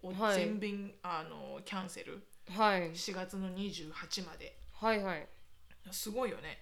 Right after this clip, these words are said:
Speaker 2: うん。
Speaker 1: 日本、成田、羽田、大阪、台北、韓国、中国、シンガポール、全便
Speaker 2: はい。
Speaker 1: サスペンド。
Speaker 2: あ、サスペンド。
Speaker 1: ユナイテッドはね。
Speaker 2: へー。
Speaker 1: でも、まだ全日空とかは飛んでるらしいけど。
Speaker 2: はいはいはいはい。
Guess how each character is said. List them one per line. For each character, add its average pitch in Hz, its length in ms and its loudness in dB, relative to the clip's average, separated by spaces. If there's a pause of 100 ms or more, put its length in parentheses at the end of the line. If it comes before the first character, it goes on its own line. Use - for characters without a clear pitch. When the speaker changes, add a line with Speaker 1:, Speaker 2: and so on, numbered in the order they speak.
(180)
Speaker 2:
う 185 60 0
ん。 202 60 2
Speaker 1:
日 214 100 6
本、 185 580 2
成 214 220 0
田、 165 120 -2
羽 170 240 -6
田、 151 160 -2
大 165 160 -6
阪、 165 560 -6 (160)
台 202 280 -2
北、 202 240 -2
韓 208 260 -2
国、 160 240 -8
中 196 160 -4
国、 180 180 -4
シ - 180 -4
ン 190 60 -4
ガ 180 120 -8
ポ 175 180 -6
ー - 40 -10
ル、 - 160 -18 (120)
全 190 420 2
便 208 200 2
Speaker 2:
は 196 40 -2
い。 - 80 -12 (280)
Speaker 1:
サ - 180 -4
ス - 140 0
ペ 180 80 -6
ン - 120 -8
ド。 - 140 -14
Speaker 2:
あ、 208 100 0
サ 254 240 10
ス - 140 2
ペ 311 220 12
ン 294 100 6
ド。 214 80 6
Speaker 1:
ユ 196 60 4
ナ 196 140 6
イ - 20 2
テ 185 80 2
ッ - 20 6
ド 196 60 8
は - 0 -
ね。 208 260 8
Speaker 2:
へ 208 380 4 (120)
ー。 220 40 -6
Speaker 1:
で 294 100 2
も、 285 300 0
ま 262 140 4
だ 170 300 4
全 262 240 2
日 320 140 -8
空 269 160 -4
と 311 140 0
か 302 80 4
は 208 80 4
飛 190 120 -4
ん 180 40 -4
で 170 100 -2
る 170 80 -6
ら 160 120 -8
し - 160 -8
い - 40 -12
け 185 120 -12
ど。 220 100 -6
Speaker 2:
は 226 220 4
い - 20 4
は 202 180 -2
い 185 60 -2
は 175 60 -4
い - 20 -6
は 175 80 -6
い。 - 20 -6